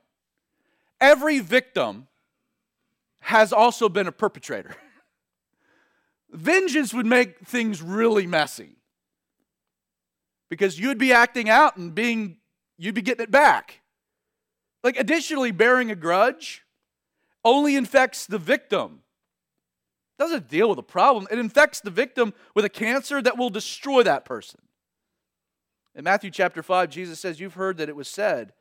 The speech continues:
'An eye for an eye and a tooth for a tooth.'" Taking teeth from people, <laughs> right?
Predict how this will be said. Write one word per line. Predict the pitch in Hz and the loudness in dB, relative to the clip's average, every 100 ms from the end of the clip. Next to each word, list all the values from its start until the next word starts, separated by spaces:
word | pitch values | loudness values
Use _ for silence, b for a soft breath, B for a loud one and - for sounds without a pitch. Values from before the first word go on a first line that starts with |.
| _ _ - | _ _ 2
'An | 196 | 6
eye | 233 269 | 8 6
for | - - 240 | 2 0 0
an | 214 | 4
eye | 220 247 240 | 6 6 4
and | 202 | 2
a | 151 | -6
tooth | - 254 254 | -6 -6 -6
for | - 180 | -8 -8
a | |
tooth.'" | - - 208 123 _ _ _ _ _ _ _ _ _ _ _ _ _ _ _ _ _ _ _ _ _ _ _ _ _ | -8 -12 -12 -14 _ _ _ _ _ _ _ _ _ _ _ _ _ _ _ _ _ _ _ _ _ _ _ _ _
Taking | 180 156 92 | -14 -14 -16
teeth | - 285 - | -18 -20 -20
from | - 71 | -20 -20
people, | - _ _ _ _ | -20 _ _ _ _
<laughs> | _ _ | _ _
right? | - - | -20 -20